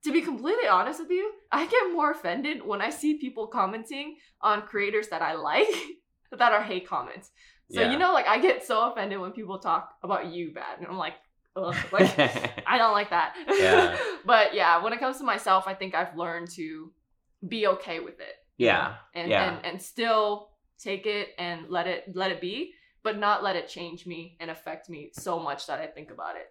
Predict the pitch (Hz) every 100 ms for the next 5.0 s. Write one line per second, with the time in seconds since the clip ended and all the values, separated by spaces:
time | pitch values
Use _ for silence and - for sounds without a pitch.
0 | 95 110 117 113 92 98 143 120 - -
1 | - _ _ - 104 123 - - - 120
2 | 143 131 - 123 113 117 160 180 - -
3 | 208 101 98 190 - _ _ - 110 135
4 | 165 165 - 113 120 165 170 190 190